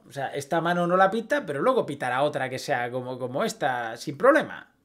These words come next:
Yo entiendo que si, si en su día se dijo aquello de que si la mano está aquí abajo, esto no puede ser mano,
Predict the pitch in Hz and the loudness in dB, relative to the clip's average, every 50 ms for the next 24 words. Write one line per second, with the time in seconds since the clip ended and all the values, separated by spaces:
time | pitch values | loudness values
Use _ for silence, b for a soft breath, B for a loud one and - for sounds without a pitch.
0 | b b b b b b b b b b b b b b _ - 165 135 208 247 | b b b b b b b b b b b b b b _ -12 2 6 8 8
1 | 247 214 175 - 156 139 131 123 123 120 117 - - 170 165 147 - - - 131 | 8 6 4 0 0 -2 0 -2 -4 -4 -4 -4 0 0 0 0 0 -4 -8 -8
2 | - - 156 156 151 151 139 - - 165 175 190 185 175 147 - 156 143 143 139 | -4 -2 0 0 0 -2 -4 -2 0 0 2 2 2 2 2 0 -2 -4 -4 -4
3 | 135 - 139 131 139 131 135 135 135 135 120 131 143 143 147 143 139 135 - 147 | -4 -4 -4 -2 -2 -2 -2 -4 -4 -4 -2 -2 0 0 0 -2 -2 -2 -2 -2
4 | 147 202 233 233 - - 196 185 - - 180 175 - - - 156 151 147 139 143 | 2 4 4 4 4 2 -2 -4 -2 -4 -6 -6 -4 -4 -4 -2 -2 -2 -4 -2
5 | 139 139 139 131 131 - - - 120 113 - 107 90 71 64 57 - | -2 -2 -2 -2 -4 -6 -6 -8 -8 -8 -10 -12 -14 -14 -16 -18 -20